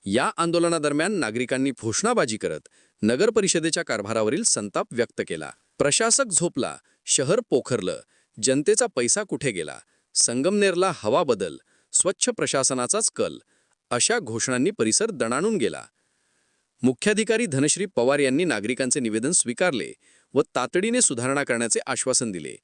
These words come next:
मात्र आंदोलकांनी स्पष्ट शब्दांत सांगितले की आश्वासन नव्हे, कृती दिसली पाहिजे. आठ दिवसात समस्या सुटल्या नाहीत तर चक्काजाम आंदोलन, नगर परिषदेचा घेराव आणि तीव्र जनआंदोलन उभारले जाईल.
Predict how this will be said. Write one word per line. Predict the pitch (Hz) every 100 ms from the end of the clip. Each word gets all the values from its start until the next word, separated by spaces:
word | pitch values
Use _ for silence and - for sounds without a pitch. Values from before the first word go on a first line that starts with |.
| _ _ _ _ _ _ _ _
मात्र | 110 147 160 -
आंदोलकांनी | 107 117 180 214 165 147 190
स्पष्ट | - 196 214 247
शब्दांत | 196 131 131 127
सांगितले | 117 95 85 78 62 _ _ _
की | - -
आश्वासन | 117 120 175 220 262 233
नव्हे, | 135 90 67 - _ _ -
कृती | 143 247
दिसली | 202 139 131
पाहिजे. | 110 87 82 73 53 _ _ _ _ _
आठ | 120 196 185
दिवसात | 147 143 160
समस्या | - 120 120 131
सुटल्या | 117 104 127 190
नाहीत | 185 92 76 - _ _ _ -
तर | 165
चक्काजाम | - - 202 208 233 -
आंदोलन, | 120 110 92 65 58 _ _ _
नगर | 104 131 220
परिषदेचा | 233 180 170 151 143 139
घेराव | 104 98 82 58 - _ _ -
आणि | 131 151
तीव्र | - 208 240 240
जनआंदोलन | 175 156 143 131 139 190 147
उभारले | 123 127 113 95
जाईल. | 85 69